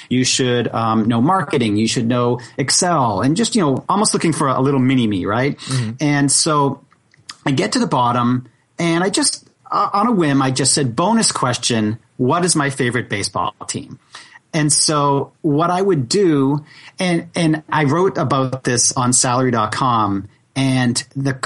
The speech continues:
Speaker 1: it was the first article, ironically, that I did for them. And the comments went crazy. They're like, "You are a stuck-up male chauvinist. You're a megalomaniac.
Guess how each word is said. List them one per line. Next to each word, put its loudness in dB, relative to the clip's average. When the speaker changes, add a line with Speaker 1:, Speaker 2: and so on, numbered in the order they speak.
Speaker 1:
it -4
was -2
the 0
first -2
article, 0
ironically, 0
that -2
I 0
did -2
for -4
them. -2
And 2
the 0
comments 0
went 0
crazy. 2
They're 0
like, 0
"You 2
are 0
a 0
stuck-up 0
male 2
chauvinist. 0
You're 2
a 0
megalomaniac. 2